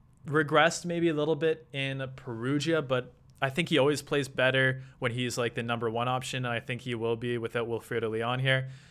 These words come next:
Uh, but Dmytro Vietsky, who, if you don't know, the Ukrainian opposite hitter, had a pretty good Eurovolley twenty nineteen. I got to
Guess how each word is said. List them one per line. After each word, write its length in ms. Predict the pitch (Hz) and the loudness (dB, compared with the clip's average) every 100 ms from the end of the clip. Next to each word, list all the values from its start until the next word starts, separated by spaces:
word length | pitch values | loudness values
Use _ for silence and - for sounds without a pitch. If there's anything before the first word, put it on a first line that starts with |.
| - 120 | -12 -2
Uh, 200 | 110 107 | -2 0
but 220 | 117 - | -4 -4
Dmytro 440 | 127 143 135 151 | -2 -2 2 2
Vietsky, 580 | 123 123 127 - 110 107 - - - | 4 2 0 -6 -8 -10 -16 -20 -14
who, 180 | 123 117 | -6 -4
if 200 | 123 139 | -4 -2
you 60 | |
don't 220 | 127 147 151 | 2 2 4
know, 180 | 139 | 2
the 100 | 131 | 0
Ukrainian 520 | 123 113 135 131 127 127 | -2 -2 -2 0 -2 0
opposite 400 | 143 143 143 123 | -2 -2 -4 -2
hitter, 360 | 120 120 117 131 | 0 0 0 0
had 100 | 127 | 0
a 60 | |
pretty 200 | 151 147 | 2 0
good 160 | 139 135 | 2 2
Eurovolley 480 | 131 135 131 127 123 | 2 2 2 0 -2
twenty 280 | 131 120 | -6 -6
nineteen. 420 | 113 127 160 139 120 | -4 -4 -4 -4 -4
I 80 | |
got 200 | 117 117 | -2 -4
to 140 | 123 | -6